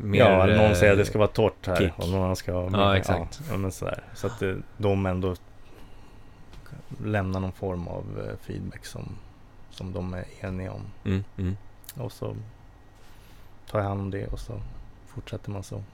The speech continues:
Speaker 1: Mm.
Speaker 2: Så printar vi.
Speaker 1: Vad
Speaker 2: Mastrar.
Speaker 1: du var inne på, ehm, alltså pris där också.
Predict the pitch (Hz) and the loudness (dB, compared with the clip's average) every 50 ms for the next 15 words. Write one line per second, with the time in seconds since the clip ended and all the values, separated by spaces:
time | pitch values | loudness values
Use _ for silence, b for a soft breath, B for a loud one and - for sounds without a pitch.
0 | - - - - - - - - 104 98 107 117 - - - 117 - - 110 107 | -20 -20 -20 -20 -20 -20 -10 -6 -4 -4 -4 -6 -10 -14 -14 -14 -12 -10 -10 -10
1 | 101 - 120 123 139 147 - - - - - B B B B B B - - - | -8 -8 -8 -8 -10 -10 -14 -18 -20 -20 -20 B B B B B B -20 -20 -20
2 | - - - - - - - B B B B - 110 117 135 139 - 110 107 131 | -18 -8 -8 -8 -8 -8 -14 B B B B 0 6 8 8 8 8 4 0 -2
3 | 135 - - - - - 135 - - - 120 123 127 127 123 123 120 - 131 127 | -2 -10 -14 -18 -16 -14 -14 -8 -2 0 4 6 6 6 6 6 4 4 4 4
4 | 120 117 117 113 113 110 107 107 107 104 107 104 101 101 104 101 98 98 98 95 | 6 6 8 8 8 6 6 6 6 6 6 4 4 2 2 2 2 2 2 2
5 | 95 92 92 92 95 - 107 110 110 98 - - 139 151 101 87 - - - - | 2 2 2 0 0 0 2 2 2 2 8 8 8 8 8 2 -2 -6 -2 -2
6 | 87 82 82 - - - 76 - | -2 -2 -2 -2 -4 -4 -4 -4